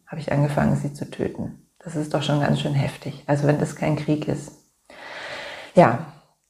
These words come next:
ähm, vielleicht hast du Lust, mal nachzugucken und dich selber davon zu überzeugen, dass ich bei weitem nicht die Einzige bin, die so handelt. Wenn du, ähm,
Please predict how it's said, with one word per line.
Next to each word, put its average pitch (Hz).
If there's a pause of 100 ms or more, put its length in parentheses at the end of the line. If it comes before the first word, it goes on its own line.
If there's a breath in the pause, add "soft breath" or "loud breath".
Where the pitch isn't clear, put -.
(260)
ähm, 165 (120)
vielleicht 190
hast 190
du 175
Lust, 190 (920)
mal 175
nachzugucken 185
und 170
dich -
selber 170
davon 165
zu 165
überzeugen, 165
dass 165
ich -
bei 156
weitem 180
nicht 165
die -
Einzige 160
bin, 151 (320)
die 160
so 156
handelt. 151 (580 loud breath)
Wenn 156
du, 151 (120)
ähm, 147